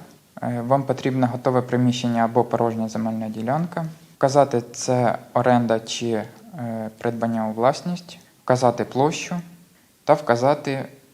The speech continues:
наявність комунікацій. Після цього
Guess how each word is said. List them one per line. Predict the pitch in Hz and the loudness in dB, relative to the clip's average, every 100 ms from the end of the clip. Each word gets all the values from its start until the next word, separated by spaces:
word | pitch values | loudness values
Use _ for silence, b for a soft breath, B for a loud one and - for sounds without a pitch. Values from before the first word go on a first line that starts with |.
| _ _ - - - | _ _ -20 -18 -6
наявність | 120 117 127 131 - | 0 4 4 2 -2
комунікацій. | 120 117 113 - 110 - - - - _ b b | -4 -2 -4 -4 -8 -8 -14 -18 -20 _ b b
Після | - - 123 | -6 -2 -2
цього | 123 143 165 170 | 0 0 0 -2